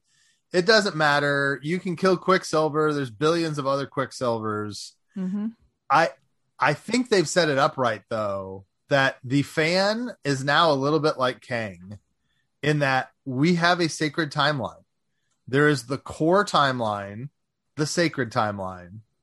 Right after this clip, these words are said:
Speaker 1: the M C U that we all love, and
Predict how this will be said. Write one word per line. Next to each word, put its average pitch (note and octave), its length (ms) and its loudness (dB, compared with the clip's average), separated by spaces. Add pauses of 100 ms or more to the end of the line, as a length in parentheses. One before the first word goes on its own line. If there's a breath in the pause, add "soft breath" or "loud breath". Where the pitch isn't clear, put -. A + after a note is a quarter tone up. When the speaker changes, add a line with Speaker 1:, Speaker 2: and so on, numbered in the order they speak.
Speaker 1:
the C3 120 -4
M D3+ 160 2
C F#3+ 320 -4
U A#2 360 -2 (100)
that C#3 160 0
we C3 140 -2
all B2 280 0
love, A#2 480 -4 (1120)
and D3+ 240 4